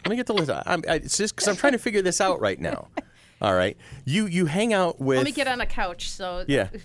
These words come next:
Speaker 2: for
Speaker 1: Well, I'm not Doctor
Speaker 2: <laughs> Freud.
Speaker 1: Philling you. I'm not gonna Doctor Phil you. All right. But the long, the long and the short of it is, I'm trying to figure out. I mean, with, uh, as much as you do watch the, the things that you're exposed to, the fact that you're like, "I don't get it," it kinda took me off guard a little bit. You're like, "Wait."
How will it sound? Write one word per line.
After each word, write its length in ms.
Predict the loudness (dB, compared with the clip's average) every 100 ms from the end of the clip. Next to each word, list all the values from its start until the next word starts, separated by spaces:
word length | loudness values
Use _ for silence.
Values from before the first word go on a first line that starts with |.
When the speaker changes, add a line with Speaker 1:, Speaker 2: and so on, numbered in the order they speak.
| -4
Speaker 2:
for 180 | 2 4
Speaker 1:
Well, 100 | 6
I'm 120 | 4
not 140 | 4
Doctor 260 | 4 6 6
Speaker 2:
<laughs> 0 |
Freud. 160 | 6 6
Speaker 1:
Philling 160 | 4
you. 140 | 0 0 0
I'm 120 | 2
not 160 | 2 2
gonna 160 | 2
Doctor 300 | 2 -2 -4
Phil 200 | -4 -4
you. 140 | -4 -8 -8 -10 -10 -14 -2
All 220 | 2 4
right. 260 | 4 2 -2 -2
But 140 | 0
the 80 | 2
long, 320 | 2 2 2
the 80 | 2
long 140 | 2
and 80 | 0
the 40 | 0
short 180 | 0
of 80 | 0
it 20 |
is, 60 | 0
I'm 100 | 0
trying 140 | 0
to 60 | -2
figure 200 | 0 0
out. 40 | 2
I 40 |
mean, 200 | 0 0
with, 200 | -2 -4
uh, 180 | -2 -4 -2
as 120 | -2
much 180 | -2 -2
as 80 | -6
you 60 | -4
do 180 | -2
watch 440 | 0 0 -2 -4 -8
the, 240 | -6 -6
the 140 | -4 -6
things 280 | -2 -4
that 100 | -2
you're 200 | -2 0
exposed 460 | -2 -4 -2 -2 -4
to, 100 | -6
the 100 | -4
fact 260 | -2 -2 -2
that 100 | -4
you're 120 | -2 0
like, 160 | 0
"I 100 | 0
don't 160 | -2 -2
get 160 | -2
it," 140 | -2 -2
it 140 | -6 -2
kinda 240 | 0 0
took 220 | -2 -4
me 100 | -2
off 160 | -2 -2
guard 200 | 0 0
a 40 |
little 280 | 0 0 0
bit. 240 | -2 -2 -2
You're 100 | -2
like, 180 | 0
"Wait." 200 | -2 -4